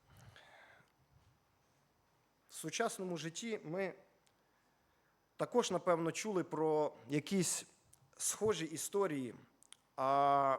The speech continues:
можливо, когось з нас дьявол теж перевіряв на алчність,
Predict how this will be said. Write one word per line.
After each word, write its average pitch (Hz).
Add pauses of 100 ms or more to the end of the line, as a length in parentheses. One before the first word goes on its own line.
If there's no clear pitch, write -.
можливо, 165
когось 202
з 143
нас 190 (3000)
дьявол 170
теж 254
перевіряв 165 (440)
на 135
алчність, 165